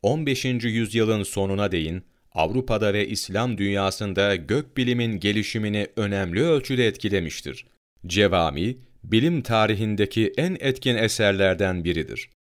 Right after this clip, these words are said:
Fergani'nin kitabı, ikinci yüzyılın ilk yarısında Antik Yunan'da yaşamış bir bilim insanı Batlamyus'un Almagest adlı eserinin geliştirilmiş ve anlaşılır hale getirilmiş bir özeti niteliğindedir.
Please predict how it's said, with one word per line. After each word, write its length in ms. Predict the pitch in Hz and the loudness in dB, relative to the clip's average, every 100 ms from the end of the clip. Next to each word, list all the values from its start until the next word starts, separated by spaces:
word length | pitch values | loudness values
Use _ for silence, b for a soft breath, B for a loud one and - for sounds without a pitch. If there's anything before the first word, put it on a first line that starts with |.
| _ - | _ -2
Fergani'nin 720 | 95 98 95 92 92 95 98 | 2 4 2 2 0 0 -2
kitabı, 540 | - 80 69 67 131 - | -4 -4 -2 -2 -4 -4
ikinci 420 | 120 120 101 123 | -6 -2 -2 0
yüzyılın 520 | 175 123 127 117 113 | -2 0 0 0 0
ilk 280 | - 113 - | -2 -4 0
yarısında 640 | 90 78 - 76 73 90 b b b | 0 0 -2 -4 -2 -2 b b b
Antik 380 | 98 139 151 139 | -2 -2 -4 -6
Yunan'da 360 | 131 131 127 143 | -2 0 0 0
yaşamış 560 | 143 135 123 120 - | 0 0 -2 -2 -2
bir 200 | 120 107 | -2 0
bilim 220 | 92 123 | 0 0
insanı 600 | 139 104 - 80 104 107 | 0 -2 -2 -2 -2 -2
Batlamyus'un 800 | 101 98 - 113 101 73 85 104 - b b - | -2 -2 0 0 0 -4 -4 -4 -6 b b 0
Almagest 680 | 107 123 127 117 139 - - | 2 4 2 2 0 -2 -4
adlı 320 | 113 107 104 | 0 0 0
eserinin 680 | 110 101 - 104 98 95 110 | 0 0 0 0 0 -2 -2
geliştirilmiş 840 | 90 104 104 - 104 95 98 135 - b b | 0 0 0 0 0 0 -2 -4 -10 b b
ve 220 | 104 110 - | 0 0 2
anlaşılır 580 | 101 117 117 - 120 170 | -2 0 -2 0 -2 -2
hale 300 | 127 127 127 | 0 0 2
getirilmiş 680 | 117 117 117 113 120 127 - | 0 0 0 0 -2 -4 -2
bir 140 | 120 | 0
özeti 500 | 113 113 107 113 - | 0 0 0 0 -2
niteliğindedir. 840 | 92 80 87 80 78 78 73 69 | -4 -2 0 0 0 -2 -2 -8